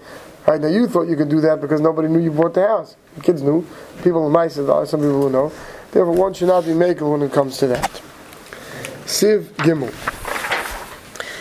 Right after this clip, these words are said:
Im Banu Einam Yehudim Yisrael Bayis B'Shabbos B'Isser. What happens if a Maisa, you hire a contractor, and he went and he did it on Shabbos? Well, in, in this case, we said you're not allowed to do it on Shabbos.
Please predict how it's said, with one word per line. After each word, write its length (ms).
Im 200
Banu 340
Einam 320
Yehudim 400
Yisrael 500
Bayis 440
B'Shabbos 560
B'Isser. 440
What 160
happens 380
if 100
a 40
Maisa, 440
you 80
hire 280
a 40
contractor, 760
and 320
he 140
went 240
and 100
he 60
did 140
it 20
on 140
Shabbos? 520
Well, 140
in, 140
in 200
this 160
case, 260
we 120
said 180
you're 100
not 80
allowed 240
to 60
do 100
it 60
on 60
Shabbos. 460